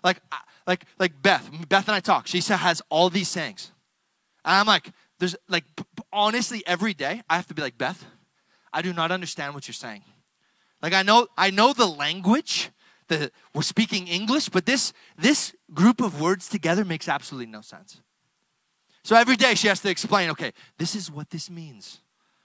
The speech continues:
This is what this means," right? Like, as it goes right over my head. And this is what happened with the disciples. Jesus is like, "Hey, Lazarus has fallen asleep." Like, "Woo!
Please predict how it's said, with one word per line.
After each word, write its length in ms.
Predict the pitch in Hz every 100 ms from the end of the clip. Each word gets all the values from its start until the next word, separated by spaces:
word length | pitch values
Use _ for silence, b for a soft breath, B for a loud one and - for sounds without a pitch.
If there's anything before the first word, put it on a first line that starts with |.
| _ _ _ _ _ _ _
This 220 | 139 175 202
is 140 | 151
what 140 | 165
this 160 | - 160
means," 200 | 175 135
right? 160 | 143 160
Like, 200 | 165 165
as 120 | 160
it 80 | 151
goes 220 | 175 156
right 140 | 185
over 120 | 190
my 120 | 175 180
head. 160 | 226
And 100 | 175
this 140 | 247 320
is 100 | 226
what 140 | 220
happened 240 | 240 220
with 60 | 190
the 40 |
disciples. 420 | 180 214 233 147 - B B
Jesus 320 | 269 311 262
is 80 | 233
like, 200 | 233 196
"Hey, 180 | 240 196 B B
Lazarus 360 | 196 233 226 220
has 120 | 233
fallen 240 | 226 208
asleep." 300 | 185 - 175
Like, 160 | 147 117 -
"Woo! 240 | 880 -